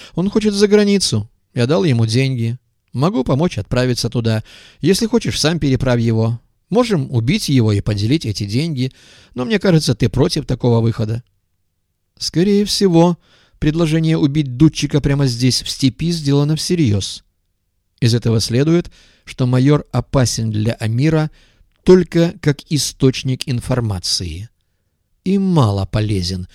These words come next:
в его делах. Вечером, как только стемнело, на ровной площадке были разложены посадочные костры. Амир связался по телефону с Гузаром.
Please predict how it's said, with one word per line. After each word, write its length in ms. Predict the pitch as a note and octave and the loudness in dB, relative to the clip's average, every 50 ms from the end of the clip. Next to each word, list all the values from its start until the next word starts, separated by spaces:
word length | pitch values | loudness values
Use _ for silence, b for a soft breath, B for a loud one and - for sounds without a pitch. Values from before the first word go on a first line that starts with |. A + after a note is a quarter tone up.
| b b | b b
в 100 | - A2+ | -8 -6
его 260 | G#2 G#2 G#2 G2+ G2+ | -4 -2 -2 -2 -4
делах. 540 | F2+ G2 A2+ G#2 F2+ D#2+ E2 - - - - _ _ _ _ _ _ _ _ _ _ _ _ _ _ _ _ _ _ _ _ _ _ _ _ _ _ _ _ _ _ _ _ | -2 -2 -2 -2 -4 -6 -8 -12 -16 -20 -20 _ _ _ _ _ _ _ _ _ _ _ _ _ _ _ _ _ _ _ _ _ _ _ _ _ _ _ _ _ _ _ _
Вечером, 520 | C#3 B2+ F#3 G#3 G3 - F3 E3+ E3+ D#3 | 2 4 4 6 6 4 4 4 4 4
как 160 | C#3 C3+ A#2+ | 4 2 2
только 300 | - - B2+ A#2 - B2 | 4 6 4 6 6 4
стемнело, 800 | A2 - - - A#2+ A#2 A#2+ C3 D#3 F3 E3+ E3 E3+ D#3 D#3 D3+ C3+ A#2 | 2 2 2 0 0 2 2 4 4 4 6 6 6 6 6 4 4 2
на 160 | G#2+ B2 D3 | 2 4 4
ровной 280 | F#3+ G3+ F#3+ E3 C#3 | 4 4 4 2 2
площадке 540 | - B2+ A#2 - - - D3+ D#3 - - C3 | 2 2 0 0 0 0 0 0 0 -2 -2
были 200 | A2+ A#2+ B2 A#2+ | 0 2 2 4
разложены 580 | A2+ A2 A2+ G2+ G#2+ C3 D#3 C#3+ C#3 C3+ C3 B2+ | 4 2 2 0 2 2 2 2 4 2 2 2
посадочные 680 | - C3 - - G#2+ G#2 A2 G2+ - - A2 A2 G#2+ | 0 0 0 0 0 0 0 -2 -2 0 0 0 0
костры. 640 | G2 - A2+ G#2 - - - - - - G2+ F2+ D#2 - - _ _ _ _ _ _ _ _ _ _ _ | 0 0 -2 -2 -2 -4 -4 -2 -2 0 0 0 -2 -6 -12 _ _ _ _ _ _ _ _ _ _ _
Амир 340 | - B2+ B2+ D3 F3+ G#3+ G#3 | 0 0 2 2 2 2 2
связался 520 | - C#3+ C3+ A#2+ A2+ C3 D3 D#3 - E3+ D#3 | 2 2 4 4 6 4 4 4 2 0 0
по 100 | D3 B2 | 0 -2
телефону 520 | B2 A#2 A2+ G#2 - A2+ A2+ A2+ A#2 A#2+ | 0 -2 -2 0 0 0 0 0 0 -2
с 60 | A#2+ | 0
Гузаром. 600 | A#2+ B2+ B2+ B2+ B2 A2 G#2 F#2+ F#2 F2 E2+ F2 | 2 0 2 2 2 0 -2 -2 -4 -8 -10 -12